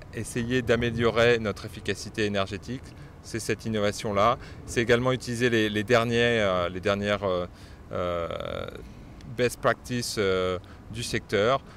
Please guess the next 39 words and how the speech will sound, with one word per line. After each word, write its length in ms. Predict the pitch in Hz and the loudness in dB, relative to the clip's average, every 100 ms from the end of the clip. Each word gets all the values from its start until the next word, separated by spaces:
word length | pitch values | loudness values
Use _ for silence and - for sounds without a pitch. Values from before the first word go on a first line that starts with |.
| - - - | -20 -18 -2
euh, 220 | 107 104 | 2 4
notamment 480 | 107 131 147 147 156 | 2 4 4 6 2
aussi 380 | 143 - 147 151 | 0 -4 -8 -6
sur 160 | - | 0
la 100 | 113 | 2
partie, 500 | 107 120 - 131 123 | 2 -2 -4 -8 -2
euh, 320 | 113 98 98 95 | 2 2 2 0
eau, 160 | 135 156 - | 0 -2 -4
parce 120 | - | -10
qu'on 120 | - 101 | -4 0
parle 160 | 110 | 0
souvent 400 | - 117 123 135 | 0 -4 -2 0
de, 400 | 123 104 95 95 92 | 2 4 6 4 2
de 80 | |
l'électricité, 840 | 98 107 104 - 104 110 98 123 127 | 2 4 2 -4 -8 -6 0 2 4
du 140 | 110 | 0
P 180 | 95 107 | -2 -2
U 120 | 104 127 | 0 -2
E, 100 | 170 - - - - - | -4 -10 -14 -14 -16 -2
mais 100 | 107 | 0
il 60 | 101 | 2
faut 120 | 113 | 2
savoir 260 | 123 123 | 4 6
aussi 220 | 117 - 147 | 4 2 -2
que 440 | 113 98 95 92 | 2 4 4 0
Data 220 | 85 98 110 | -2 -4 -2
quatre 220 | 139 - | -4 -6
utilise 260 | - 117 | -10 -12
très, 200 | - 147 | -4 -2
très 200 | 143 - | 0 0
peu 180 | 127 123 | 0 0
d'eau. 160 | 110 95 - - - - 101 | -2 -4 -8 -20 -20 -18 -14
Ici, 200 | - 123 | -4 0
l'été 260 | 113 120 | 4 6
arrive, 320 | 107 110 151 | 6 6 2
on 80 | 127 | 2
voit 140 | 107 113 | 4 4
que 100 | 117 | 4
la, 160 | 92 | 2